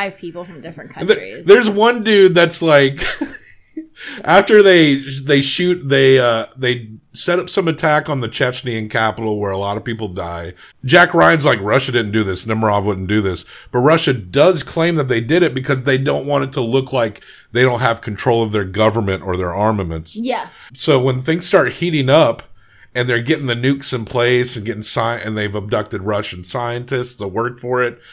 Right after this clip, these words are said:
Speaker 2: Like, there's this one guy in the Nazi crew that's like,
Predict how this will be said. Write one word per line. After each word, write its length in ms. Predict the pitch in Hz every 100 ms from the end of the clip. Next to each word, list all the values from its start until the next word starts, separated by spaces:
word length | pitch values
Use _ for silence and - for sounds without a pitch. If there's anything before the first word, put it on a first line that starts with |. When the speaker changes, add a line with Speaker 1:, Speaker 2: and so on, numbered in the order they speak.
| - - -
Speaker 2:
Like, 240 | 131 120
there's 260 | 131 147 139
this 160 | 139
one 280 | 127 127 156
guy 240 | 156 139 127
in 280 | 117 135 147
the 100 | 127
Nazi 420 | 123 135 143 131
crew 180 | - 123
that's 200 | 113 -
like, 180 | 107